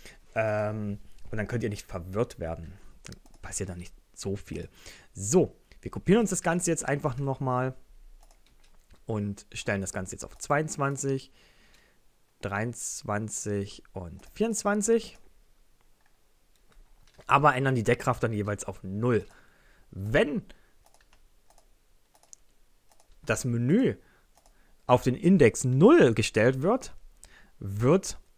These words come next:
ähm, die Grafik, ähm, neues Spiel quasi sichtbar gemacht und die anderen drei Grafiken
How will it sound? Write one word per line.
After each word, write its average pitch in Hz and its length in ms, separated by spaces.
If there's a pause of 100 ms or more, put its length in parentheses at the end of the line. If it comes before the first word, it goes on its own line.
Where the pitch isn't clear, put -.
(280)
ähm, 110 340
die 95 180
Grafik, 185 720 (640)
ähm, 104 360
neues 110 300
Spiel 185 580 (680)
quasi 110 600 (920)
sichtbar 180 440
gemacht 247 460
und 113 140
die 110 100
anderen 202 320
drei 143 280
Grafiken 139 540